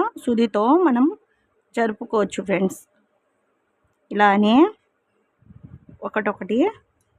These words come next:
ఇక్కడ ఇది వచ్చింది బీడ్స్. ఉమ్. చూడండి ఫ్రెండ్స్, ఒకటొకటి జరుపుకోవచ్చు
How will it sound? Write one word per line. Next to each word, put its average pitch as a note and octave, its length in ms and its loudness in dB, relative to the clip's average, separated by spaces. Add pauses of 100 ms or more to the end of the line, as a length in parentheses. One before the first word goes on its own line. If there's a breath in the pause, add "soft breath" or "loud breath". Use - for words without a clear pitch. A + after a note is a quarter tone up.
(340)
ఇక్కడ F#3+ 220 -4 (240)
ఇది G3+ 180 -6
వచ్చింది - 420 -8 (960)
బీడ్స్. A3+ 320 -4 (3000)
ఉమ్. G#3 140 -8 (1700)
చూడండి G#3 380 -2
ఫ్రెండ్స్, F#3 260 -12 (800)
ఒకటొకటి A3 520 -2 (440)
జరుపుకోవచ్చు G#3+ 600 -4